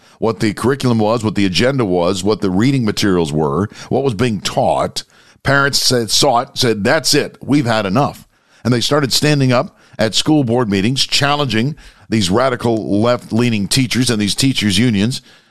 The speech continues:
uh, because of what they were teaching their children. And they realize now this is a major threat. So much so, they called the National School Board Association to write a letter to collude with the White House to identify parents as domestic terrorists to the F B I. And the F B I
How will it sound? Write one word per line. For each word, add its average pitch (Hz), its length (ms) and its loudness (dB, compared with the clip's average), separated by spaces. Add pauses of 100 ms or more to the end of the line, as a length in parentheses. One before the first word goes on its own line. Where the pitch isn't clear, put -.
(120)
uh, 104 160 0
because 110 340 0
of 117 120 0
what 104 140 0
they 117 60 2
were 110 120 0
teaching 107 320 0
their 120 100 2
children. 165 400 -2 (600)
And 127 140 0
they 127 80 2
realize 147 380 0
now 123 160 2
this 135 240 0
is 127 200 -2
a 120 80 2
major 104 300 0
threat. 165 340 0 (220)
So 180 180 2
much 120 200 0
so, 110 200 2
they 127 120 0
called 120 220 -2
the 117 60 0
National 120 360 0
School 147 260 0
Board 117 200 0
Association 113 500 0
to 95 60 -2
write 113 200 2
a 101 40 0
letter 117 240 2
to - 340 -4
collude 139 400 2
with 123 180 -2
the 113 80 0
White 120 220 2
House 107 340 0 (200)
to 113 200 0
identify 123 540 2
parents 120 340 0
as 107 240 0
domestic 117 420 0
terrorists 131 320 0
to 131 60 0
the 127 140 2
F 127 120 -4
B 143 120 2
I. 151 240 0 (180)
And 156 100 2
the 165 120 4
F 190 100 0
B 185 140 2
I 190 280 0